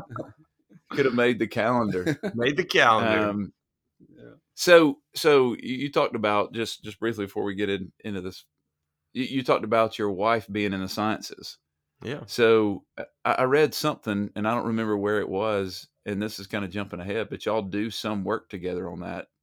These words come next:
Speaker 1: overseas, right? I mean, you go and do some, um,
Speaker 2: Yeah, we
Speaker 1: balance
Speaker 2: do.
Speaker 1: of
Speaker 2: So it's,
Speaker 1: T-,
Speaker 2: we've
Speaker 1: can
Speaker 2: had a
Speaker 1: you
Speaker 2: lot
Speaker 1: tell
Speaker 2: of
Speaker 1: just a, a little bit about that? Yeah.
Speaker 2: Sure. So, um,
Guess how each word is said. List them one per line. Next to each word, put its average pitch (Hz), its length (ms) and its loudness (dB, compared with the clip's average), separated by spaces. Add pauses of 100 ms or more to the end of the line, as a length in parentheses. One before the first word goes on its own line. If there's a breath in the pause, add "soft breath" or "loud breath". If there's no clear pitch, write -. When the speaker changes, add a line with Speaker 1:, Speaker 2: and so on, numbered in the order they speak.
(160)
Speaker 1:
overseas, 101 640 -6
right? 92 360 -4
I 101 60 -8
mean, 95 420 -4
you 98 180 -8
go 104 220 0
and 95 120 -6
do 98 200 -4
some, 92 500 -6 (680 soft breath)
um, 95 300 -4
Speaker 2:
Yeah, 135 240 -2
we 110 160 -4
Speaker 1:
balance 120 380 0
Speaker 2:
do. 104 120 -2
Speaker 1:
of 90 220 -6 (1800 soft breath)
Speaker 2:
So 127 120 -4
it's, 170 240 -2
Speaker 1:
T-, 107 200 -4
Speaker 2:
we've 175 80 0
Speaker 1:
can 220 60 -2
Speaker 2:
had - 40 2
a - 40 0
Speaker 1:
you 117 60 2
Speaker 2:
lot 107 60 4
Speaker 1:
tell 147 100 4
Speaker 2:
of 123 60 0
Speaker 1:
just 139 220 2
a, 110 200 0
a 110 100 2
little 120 200 -2
bit - 160 -8
about 117 180 -4
that? 113 120 -12
Yeah. 95 220 -6 (600 loud breath)
Speaker 2:
Sure. 135 600 2
So, 113 400 0
um, 95 260 -4